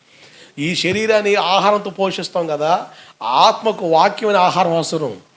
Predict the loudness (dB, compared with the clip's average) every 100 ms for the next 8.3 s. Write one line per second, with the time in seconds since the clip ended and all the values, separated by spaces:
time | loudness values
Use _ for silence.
0 | _ -20 -20 -20 -8 2 4 4 2 0
1 | 4 2 4 4 2 2 0 -2 -2 2
2 | 2 2 -4 -2 -2 -2 -4 -12 -20 -10
3 | -4 -2 0 4 4 2 0 -2 -2 -4
4 | -4 -4 -6 -6 -12 -10 -2 0 0 -2
5 | 2 4 4 4 4 2 0 -6 -6 -12
6 | -18 _ -20 -20 -20 -4 0 4 4 4
7 | 0 0 2 2 2 0 0 0 2 2
8 | 2 2